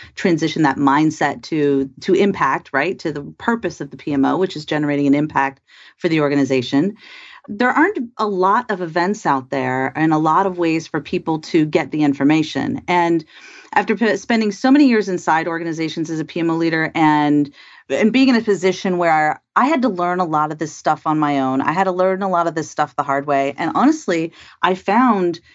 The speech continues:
that there were a lot of the resources that I would read or the classes I would take or the information I could find was either a single case study of how someone did it inside of an organization, but they'd only done it that one way, that one time. Or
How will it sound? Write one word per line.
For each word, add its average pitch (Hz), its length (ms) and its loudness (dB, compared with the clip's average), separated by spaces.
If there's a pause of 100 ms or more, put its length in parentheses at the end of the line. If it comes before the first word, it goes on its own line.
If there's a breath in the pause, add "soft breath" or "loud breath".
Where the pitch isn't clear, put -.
(280 soft breath)
that 202 240 0
there 202 120 4
were 190 180 0 (200)
a 208 60 0
lot 214 180 2
of 349 80 2
the 349 80 0
resources 202 600 -2
that 170 340 0
I 165 160 -2
would 156 180 -4
read 247 420 4
or 139 120 -2
the 262 60 -10
classes 233 460 0
I 208 80 4
would 202 160 2
take 185 340 0
or 151 60 -2
the 156 100 0
information 214 480 2
I 170 80 -2
could 160 180 -6
find 226 520 4 (400 loud breath)
was 247 200 4
either 240 400 2 (380 soft breath)
a 214 60 2
single 311 380 4
case 214 280 0
study 190 260 2
of 170 80 -4
how 185 160 0
someone 180 400 -4
did 170 160 2
it 170 100 -2
inside 156 360 0
of 156 60 -8
an 160 100 -2
organization, 143 640 0
but 143 140 -2
they'd 165 120 0
only 208 220 0
done 170 140 0
it 165 100 -4
that 151 160 0
one 156 240 0
way, 147 200 2
that 139 140 0
one 135 200 0
time. 127 480 -2 (320 loud breath)
Or 208 580 0